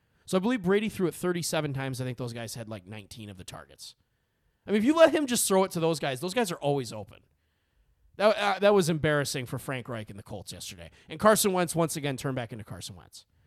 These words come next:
When you needed him to be good,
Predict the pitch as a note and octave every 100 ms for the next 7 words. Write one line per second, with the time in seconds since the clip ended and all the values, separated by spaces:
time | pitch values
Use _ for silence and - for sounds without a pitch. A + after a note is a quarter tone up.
0 | _ _ D3+ E3+ D#3+ F3 G3 G#3+ G#3 G3
1 | F#3+ G3 G3 - _ _ _ _ _ _
2 | _ _ - D#3 E3 C3+ C3+